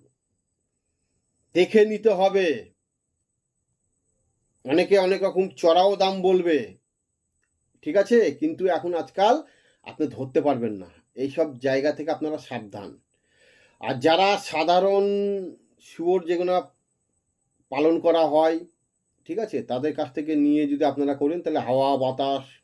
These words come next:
টুকটাক এই জিনিসগুলো আটকাবে, সেগুলো ধারণ করতে পারেন। তো এইটুকুই আমি আপনাদেরকে বললাম, সাবধান হয়ে কাজ করবেন। কোনটা কি কাজের জিনিস আছে আপনারা আগে জানার চেষ্টা করবেন,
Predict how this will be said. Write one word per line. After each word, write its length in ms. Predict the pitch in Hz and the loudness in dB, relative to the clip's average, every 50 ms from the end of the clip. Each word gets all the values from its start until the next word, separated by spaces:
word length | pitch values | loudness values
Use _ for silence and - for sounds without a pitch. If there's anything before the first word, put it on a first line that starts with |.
| _ - | _ -18
টুকটাক 540 | 139 127 - - 139 127 131 123 - _ _ _ _ _ _ _ - | -16 -16 -10 -6 -4 -4 -4 -4 -8 _ _ _ _ _ _ _ -10
এই 120 | 127 127 | -10 -10
জিনিসগুলো 460 | 123 127 135 139 135 131 127 131 135 | -6 -4 -4 -4 -4 -4 -6 -4 -4
আটকাবে, 500 | 123 117 120 - - 131 123 135 151 165 - _ _ _ _ _ - | -4 -6 -6 -6 -4 -4 -2 -2 -2 -4 -6 _ _ _ _ _ -12
সেগুলো 200 | 131 127 131 123 | -8 -6 -6 -6
ধারণ 260 | 107 107 120 123 120 | -6 -6 -8 -8 -6
করতে 220 | 123 127 123 - | -8 -10 -10 -10
পারেন। 320 | 120 131 127 143 170 233 - _ _ _ _ _ _ _ _ _ _ _ _ _ _ _ _ _ _ _ _ _ _ _ _ _ _ _ - | -6 -6 -6 -6 -6 -10 -14 _ _ _ _ _ _ _ _ _ _ _ _ _ _ _ _ _ _ _ _ _ _ _ _ _ _ _ 0
তো 460 | 135 135 139 143 139 139 139 139 139 | 2 4 4 6 6 4 4 2 0
এইটুকুই 640 | - - 160 170 165 - 196 185 208 220 220 214 | 0 2 0 0 2 0 -6 -2 0 2 4 4
আমি 220 | 214 202 202 202 202 | 4 4 4 2 2
আপনাদেরকে 560 | 190 190 196 190 185 190 175 170 185 185 175 143 | 2 2 -2 -2 -2 -4 -2 -2 -2 -2 -2 0
বললাম, 580 | 135 151 156 156 160 170 180 190 202 208 196 - _ _ _ _ _ _ _ _ _ _ | 0 2 2 4 4 4 2 2 0 -4 -12 -16 _ _ _ _ _ _ _ _ _ _
সাবধান 800 | _ - - 135 151 143 135 123 165 170 170 175 175 170 170 160 | _ -18 -10 -10 -10 -10 -8 -6 -4 -2 0 0 0 0 -2 -2
হয়ে 260 | 127 120 147 156 160 | -2 0 0 0 0
কাজ 260 | - - 135 135 135 - | -2 -4 -8 -8 -8 -6
করবেন। 520 | - 151 147 147 143 160 170 175 180 175 - _ _ _ _ _ _ _ _ _ | -2 -2 -2 0 0 -2 -2 -4 -4 -10 -14 _ _ _ _ _ _ _ _ _
কোনটা 300 | - 139 139 143 139 151 | -10 -4 -4 -2 -2 -2
কি 180 | 143 139 - 151 | -6 -6 -10 -12
কাজের 360 | 139 - 127 127 135 147 139 | -6 -6 -6 -2 -4 -4 -4
জিনিস 260 | 131 147 147 147 135 | -4 -2 -2 -2 -2
আছে 160 | 143 135 - 143 | -4 -4 -4 -6
আপনারা 540 | 127 123 139 135 135 135 135 135 131 127 | -6 -4 -6 -4 -4 -4 -2 -2 -2 -4
আগে 240 | 113 113 120 120 127 | -4 -6 -8 -8 -8
জানার 300 | 120 117 113 113 120 123 120 | -8 -8 -8 -8 -8 -10 -10
চেষ্টা 260 | - 127 - - 143 | -12 -16 -10 -10 -6
করবেন, 440 | 139 143 143 139 143 156 156 165 | -4 -4 -4 -4 -4 -8 -8 -10